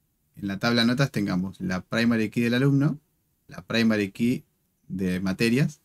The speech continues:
y la primary key de tipo nota. Entonces todas estas juntas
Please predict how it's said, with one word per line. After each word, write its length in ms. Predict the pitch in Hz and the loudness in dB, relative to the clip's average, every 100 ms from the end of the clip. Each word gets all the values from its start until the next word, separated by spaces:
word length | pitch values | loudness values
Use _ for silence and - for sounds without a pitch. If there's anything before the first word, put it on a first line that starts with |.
| _ | _
y 120 | - | -6
la 180 | 98 95 | -6 -4
primary 420 | 104 110 110 104 | 0 0 2 0
key 140 | 98 120 | 0 0
de 140 | 110 | 0
tipo 260 | - 104 107 | -2 -2 -2
nota. 300 | 104 - - _ _ | -2 -6 -14 _ _
Entonces 280 | - 95 - | -18 -18 -16
todas 360 | - 110 110 | -6 -4 -4
estas 200 | - - | -6 -8
juntas 480 | - 131 123 151 151 | -2 0 2 0 0